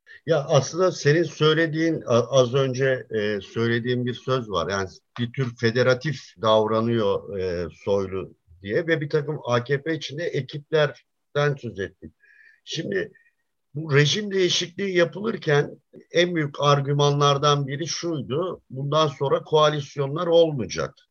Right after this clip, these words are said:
Koalisyonlar Türkiye'ye çok zarar verdi gibi bir argümanla bu rejim değişikliği yapıldı. Ama hemen ardından bir tür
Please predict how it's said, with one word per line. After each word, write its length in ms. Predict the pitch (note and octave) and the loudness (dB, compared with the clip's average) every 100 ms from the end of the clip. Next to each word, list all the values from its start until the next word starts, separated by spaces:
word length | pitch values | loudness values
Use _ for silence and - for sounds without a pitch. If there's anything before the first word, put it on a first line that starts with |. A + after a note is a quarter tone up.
| - | -2
Koalisyonlar 760 | C#3+ C3+ B2+ - A#2+ B2 C#3+ | 4 4 2 -4 -4 0 -2
Türkiye'ye 480 | C#3+ C#3+ A#2+ B2 C3+ | -4 -8 -2 0 0
çok 260 | C#3+ C#3 A#2+ | 0 -4 0
zarar 360 | G#2+ G#2 G2 | 2 4 4
verdi 340 | F#2+ F#2 F2+ C3+ | 2 0 -2 -8
gibi 260 | A2+ C3+ | -8 -8
bir 220 | C3+ C3+ C3 | -2 4 4
argümanla 1000 | C3 C3 C3 B2 - _ - F2 D#2+ - | 2 -2 0 0 -4 _ -6 -4 -4 -6
bu 120 | - F2+ | -12 -8
rejim 320 | F2+ F#2 F2+ | -6 -8 -6
değişikliği 640 | F2+ E2+ - _ E2+ D#2+ | -6 -6 -10 _ -12 -10
yapıldı. 580 | D#2 - E2+ E2+ E3+ - _ - - - _ _ - | -10 -12 -16 -10 -10 -10 _ -20 -20 -20 _ _ -4
Ama 440 | A#2 C#3+ F3 D#3 _ _ _ _ _ _ | -4 -2 -2 -4 _ _ _ _ _ _
hemen 280 | C#3 F#3+ G3 | 0 4 4
ardından 680 | D3+ B2+ A#2 B2+ F#3 F#3 A#2 | 6 4 2 -2 -2 -4 -8
bir 200 | F3+ D3+ | -8 -8
tür 180 | D3 F3 | -8 -10